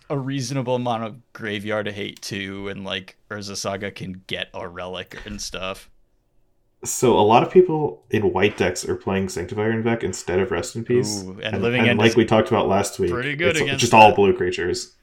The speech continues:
Speaker 1: That is true. So I don't really know which one of these Thoughtseize Fatal Push decks is best. My gut
Speaker 2: Ooh.
Speaker 1: is having me lean towards,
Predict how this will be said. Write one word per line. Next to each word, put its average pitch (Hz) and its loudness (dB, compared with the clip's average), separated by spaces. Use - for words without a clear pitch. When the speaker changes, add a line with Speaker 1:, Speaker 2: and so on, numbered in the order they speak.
Speaker 1:
That 117 -4
is 139 -10
true. 110 -10
So 185 0
I 202 2
don't 277 -2
really 147 -4
know 120 -4
which - -12
one 120 -4
of 113 -6
these 120 -8
Thoughtseize 120 -8
Fatal 110 -6
Push - -8
decks - -8
is 107 -10
best. - -8
My 151 0
gut 139 -2
Speaker 2:
Ooh. - -4
Speaker 1:
is 135 -8
having 131 -2
me 120 -4
lean 113 -6
towards, 110 -8